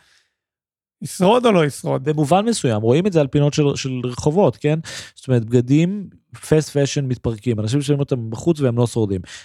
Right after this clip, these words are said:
Speaker 2: אבל ספרים כן שורדים, ואני חושב שזה דבר נורא משמעותי. אנשים קוראים,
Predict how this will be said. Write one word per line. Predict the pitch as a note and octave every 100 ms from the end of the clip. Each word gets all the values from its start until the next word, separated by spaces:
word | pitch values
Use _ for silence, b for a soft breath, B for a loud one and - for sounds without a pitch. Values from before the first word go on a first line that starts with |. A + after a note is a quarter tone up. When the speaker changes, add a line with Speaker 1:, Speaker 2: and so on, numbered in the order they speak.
| B
Speaker 2:
אבל | A2 A2+
ספרים | - C#3+ G3+
כן | A3 C#4
שורדים, | C4+ C4+ C#3+ A2
ואני | A2+
חושב | A2
שזה | D3+ D#3+
דבר | D#3+
נורא | D3 C3
משמעותי. | B2+ B2+ D#3+ E3+ A3+
אנשים | A#2 D3+
קוראים, | D3 D3 C3 A#2+